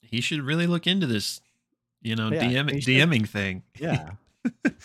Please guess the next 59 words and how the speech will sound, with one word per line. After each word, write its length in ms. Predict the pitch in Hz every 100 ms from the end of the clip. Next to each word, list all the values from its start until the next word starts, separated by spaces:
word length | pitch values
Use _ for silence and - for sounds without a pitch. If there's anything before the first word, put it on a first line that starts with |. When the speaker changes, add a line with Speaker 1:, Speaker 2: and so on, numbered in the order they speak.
| - - - _ -
Speaker 1:
Um, 340 | 131 135 117
Speaker 2:
Do 60 | 120
you 60 |
think 180 | 202 220
that, 140 | - 139
do 60 |
you 40 | 160
think 160 | 220
if 80 | 240
we 100 | 220
send 300 | - 113 117
him 140 | 123
just, 180 | 110 110
like, 160 | 113 101
a 80 | 98
compilation 680 | 98 95 110 92 90 113
of 120 | 95
us 160 | 92 90
just 160 | 101 -
being 200 | 98 98
like, 200 | 92 98
"We 80 |
love 280 | 90 87 87
you," 200 | 107 123 139
that 100 | 101
he 80 | 104
would 140 | 101
come 200 | - 98
on, 300 | 98 101 104 -
<laughs> 80 | - 156 - 127 _
he'd 160 | - 120
come 100 | 185
Speaker 1:
Bro, 120 | 196
Speaker 2:
on 80 | 196
the 60 | 113
ch-, 140 | - 123
the 80 |
channel? 420 | 104 107 110 123 - _
Speaker 1:
I'm 160 | 220 240
probably 420 | - 254 262 233
delusional, 720 | 196 127 113 135 156 165 190
but 140 | 170
I 80 | 165
feel 240 | 180 - 370
like 160 | 294
he 120 | -
would, 480 | 117 107 123 92 -
'cause 140 | 131 123
I've 320 | 139 190 -
seen 300 | - 175 175
him 320 | 165 147 131
do 460 | 127 135 143 131 127
Speaker 2:
Yeah. 220 | 151 85 -
Speaker 1:
like, 260 | 131 131 -
interview, 380 | 135 196 143 -
YouTube 380 | 135 175 196 139
interviews 380 | 156 175 131 117
with, 140 | 110
like, 160 | 120